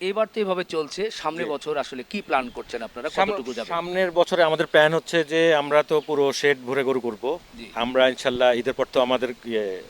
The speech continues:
Speaker 2: গাভীর শেডটা শুরু করব দুধের জন্য।
Speaker 1: জি।
Speaker 2: দুধের পর্যায়ে, এক পর্যায়ে কিন্তু আমরা আমাদের এখানে এভাবে পালিত গরুর মাংস কনজিউমার লেভেলে দেওয়া শুরু করব।
Speaker 1: মানে মাংস এখান থেকে দেওয়ার চেষ্টা করবেন?
Speaker 2: হ্যাঁ, চেষ্টা করব।
Speaker 1: এখা-, এইভাবে লালন পালন
Speaker 2: এইভাবে,
Speaker 1: করে?
Speaker 2: এইভাবে লালন পালন করি।
Speaker 1: আচ্ছা।
Speaker 2: ঠিক আছে?
Speaker 1: আচ্ছা।
Speaker 2: মানে আমাদের কথা হচ্ছে নিরাপদ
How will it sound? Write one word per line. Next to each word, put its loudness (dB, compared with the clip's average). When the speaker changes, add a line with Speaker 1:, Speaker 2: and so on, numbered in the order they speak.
Speaker 2:
গাভীর 2
শেডটা -4
শুরু -6
করব -4
দুধের -2
জন্য। -4
Speaker 1:
জি। -18
Speaker 2:
দুধের -2
পর্যায়ে, 0
এক 2
পর্যায়ে 0
কিন্তু -6
আমরা 2
আমাদের -2
এখানে -4
এভাবে 4
পালিত 2
গরুর 0
মাংস -6
কনজিউমার -2
লেভেলে 2
দেওয়া 2
শুরু -8
করব। -12
Speaker 1:
মানে -12
মাংস -4
এখান -4
থেকে -2
দেওয়ার 0
চেষ্টা -2
করবেন? -4
Speaker 2:
হ্যাঁ, -4
চেষ্টা -4
করব। -10
Speaker 1:
এখা-, -4
এইভাবে 0
লালন 4
পালন 0
Speaker 2:
এইভাবে, 4
Speaker 1:
করে? 2
Speaker 2:
এইভাবে 4
লালন 4
পালন -8
করি। -12
Speaker 1:
আচ্ছা। -12
Speaker 2:
ঠিক -2
আছে? 0
Speaker 1:
আচ্ছা। -8
Speaker 2:
মানে 2
আমাদের 6
কথা 2
হচ্ছে 0
নিরাপদ 4